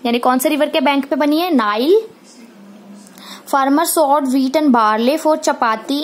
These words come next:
and, किस किस चीज के लिए यूज करते थे? Chapati और beer के लिए। First dash sewage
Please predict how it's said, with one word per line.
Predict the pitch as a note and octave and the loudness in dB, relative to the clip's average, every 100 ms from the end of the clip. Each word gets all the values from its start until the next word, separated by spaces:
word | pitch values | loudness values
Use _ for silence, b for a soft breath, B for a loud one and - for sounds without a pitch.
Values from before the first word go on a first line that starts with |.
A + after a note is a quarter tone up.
| - | -6
and, | B3 B3 E4+ F#4+ | -4 -2 -2 -2
किस | D4 - | -4 -4
किस | C#4+ | -6
चीज | C#4+ C4 | -6 -4
के | C#4+ | -4
लिए | C#4 | -2
यूज | C#4 C#4+ | -2 -2
करते | D4+ D4 D4+ | -2 -2 -2
थे? | F4+ | -2
Chapati | F4+ C4+ A3 G#3+ G#3+ A#3 | -2 -2 -2 -2 -2 2
और | A#3+ G#4 B4+ B - - | 2 2 -2 B -12 -4
beer | G3+ G#3+ G#3 | -2 0 0
के | G#3+ C4 | 0 -2
लिए। | C4 C#4 F#4+ B4+ - - B B B B B - - - - - - - - | -2 0 -2 -2 -8 -20 B B B B B -20 -20 -20 -20 -20 -20 -16 -2
First | D#4 E4 F4+ C4+ | 0 2 0 0
dash | B3+ B3+ - - | 2 0 -2 -2
sewage | E4 D4 D#4 | -2 0 -2